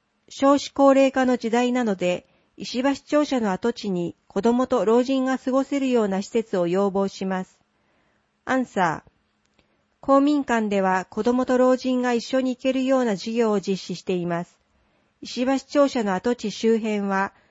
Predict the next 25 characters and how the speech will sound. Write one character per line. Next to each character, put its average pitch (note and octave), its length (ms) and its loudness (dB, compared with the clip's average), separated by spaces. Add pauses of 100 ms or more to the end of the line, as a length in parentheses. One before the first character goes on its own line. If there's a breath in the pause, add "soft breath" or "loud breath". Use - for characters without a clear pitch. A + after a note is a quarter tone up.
(200 soft breath)
人 B3+ 220 0
口 B3+ 220 8
密 B3 200 4
集 C#4 260 0
地 C#4 240 0
域 G#3 200 -2
で F#3+ 320 2
災 B3+ 300 -2
害 C4+ 180 2
干 C4+ 240 0
渉 C4+ 200 2
地 - 180 -14
帯 C#4 140 0
な A#3 120 0
ど G3 120 -2
の F#3 100 -2
設 - 340 -6
置 G#3 40 0
が A3 100 0
必 - 240 -8
要 A#3+ 160 2
な A3+ 140 0
地 A#3 180 -6
域 F#3+ 220 -4
で、 F3+ 260 -4